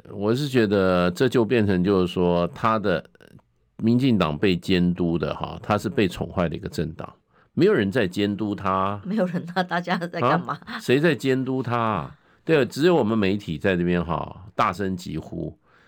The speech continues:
Speaker 1: 这个体制内的监督最重要啊，对不对？反对党的监督，对不对？然后他的这个哈，整个的这种哈，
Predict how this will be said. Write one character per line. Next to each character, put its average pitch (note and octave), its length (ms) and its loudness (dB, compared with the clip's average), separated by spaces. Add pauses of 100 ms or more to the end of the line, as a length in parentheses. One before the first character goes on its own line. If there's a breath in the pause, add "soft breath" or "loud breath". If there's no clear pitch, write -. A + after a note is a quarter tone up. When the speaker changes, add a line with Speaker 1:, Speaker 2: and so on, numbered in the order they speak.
(120)
Speaker 1:
这 F#3+ 100 0
个 E3+ 120 4
体 F#2 320 -2
制 D#3 240 2
内 C#3 180 4
的 E2 140 2
监 F#2+ 340 0
督 F2 300 -2
最 A2 180 2
重 F2 220 -2
要 D#2+ 140 -4
啊， - 300 -12 (460 soft breath)
对 A2 140 4
不 G2+ 40 0
对？ E2+ 200 2
反 G2+ 240 0
对 D#3 160 2
党 D2+ 200 0
的 D#2 80 -6
监 E2+ 360 0
督， E2 340 -4
对 A2 140 0
不 G#2 80 -2
对？ G#2 200 2
然 F#2 180 0
后 B2 140 0
他 A2+ 220 0
的 G#2+ 140 0
这 G2+ 120 -2
个 F#2 160 0
哈， D2+ 280 -2
整 F2 180 -2
个 A#2 140 2
的 F#2+ 120 2
这 F#2+ 160 -2
种 E2 180 -4
哈， D#2 240 -10